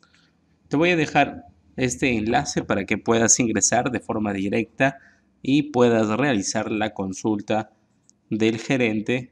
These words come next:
a partir del número de ruc, de algún documento de identidad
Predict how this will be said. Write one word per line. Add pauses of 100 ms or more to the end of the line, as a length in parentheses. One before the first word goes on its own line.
a
partir
del
número
de
ruc, (160)
de
algún
documento
de
identidad